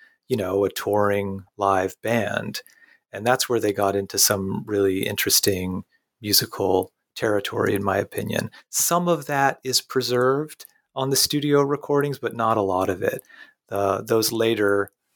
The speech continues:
I should say those, um, those live recordings have eventually come out in reissues and bootlegs and stuff and give a much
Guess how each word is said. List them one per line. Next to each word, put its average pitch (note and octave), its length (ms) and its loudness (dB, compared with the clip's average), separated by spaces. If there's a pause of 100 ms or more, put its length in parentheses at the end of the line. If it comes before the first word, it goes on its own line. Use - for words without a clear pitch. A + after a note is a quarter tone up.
(180)
I G#2+ 60 -6
should G#2+ 220 0
say A2 180 4
those, F#2+ 420 0
um, F#2+ 440 -4 (240)
those A#2 200 -4
live A#2+ 280 4
recordings G2+ 440 -2
have G#2 200 2
eventually G#2+ 720 0
come G2 240 -4
out F#2+ 400 0
in G2+ 100 0
reissues - 800 0
and - 160 -10
bootlegs - 440 -2
and - 80 -8
stuff - 380 -2 (300)
and G#2+ 160 -8
give G#2 160 2
a G2 80 2
much G2 340 0